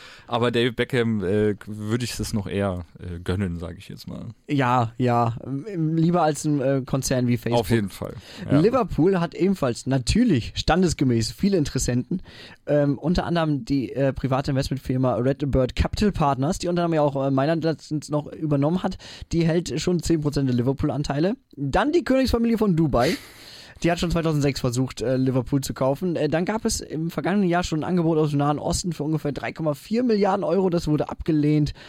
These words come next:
Speaker 2: Ja, und jetzt, äh, sitz-, sitzen die Investmentbanker von Goldman Sachs dabei, äh, zusammen mit Morgan Stanley, also noch eine riesige Bank,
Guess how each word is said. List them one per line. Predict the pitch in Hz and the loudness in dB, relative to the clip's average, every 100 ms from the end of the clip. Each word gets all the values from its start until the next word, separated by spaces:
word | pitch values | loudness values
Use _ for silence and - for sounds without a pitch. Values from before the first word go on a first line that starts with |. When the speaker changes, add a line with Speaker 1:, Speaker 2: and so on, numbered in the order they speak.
| - - - - - | -20 -20 -20 -18 -2
Speaker 2:
Ja, | 180 | 2
und | 160 | 2
jetzt, | 147 - | 2 0
äh, | 156 156 151 147 | 0 2 4 2
sitz-, | 127 135 - - | 0 -4 -8 -6
sitzen | 139 - 147 | -6 -4 -2
die | 135 143 | 0 2
Investmentbanker | 135 135 151 131 135 143 | 2 0 0 -2 -2 -2
von | 143 | 0
Goldman | 127 131 151 131 | 2 2 2 0
Sachs | - 135 - | -2 -4 -4
dabei, | 139 131 139 147 | -2 2 2 2
äh, | 139 | 0
zusammen | 131 135 139 | 0 0 2
mit | 131 | 2
Morgan | 131 160 170 | 2 4 2
Stanley, | - 139 165 | 0 2 4
also | 151 123 | 2 2
noch | 127 | -2
eine | 147 135 | 0 0
riesige | 139 143 143 | 0 0 0
Bank, | - 147 165 | 0 0 -2